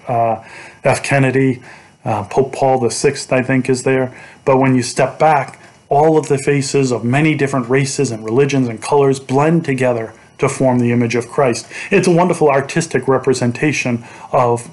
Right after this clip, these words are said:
Paul's teaching in Scripture that we are all one body in Christ. The more we can do that in our classrooms, I think the more we're communicating something important about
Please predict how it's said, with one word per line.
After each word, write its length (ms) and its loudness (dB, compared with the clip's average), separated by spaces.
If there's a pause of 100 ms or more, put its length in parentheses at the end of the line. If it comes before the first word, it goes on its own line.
(100)
Paul's 400 2
teaching 400 -2
in 120 0
Scripture 560 -2
that 160 -6
we 140 2
are 120 0
all 360 2
one 320 0
body 460 -2 (320)
in 180 -2
Christ. 600 -6 (1400)
The 120 6
more 200 6
we 120 0
can 180 0
do 160 4
that 220 4
in 100 -2
our 100 -2
classrooms, 800 -2 (100)
I 120 0
think 260 -2
the 80 0
more 300 2
we're 240 0
communicating 800 0
something 340 -2
important 520 -2
about 420 -2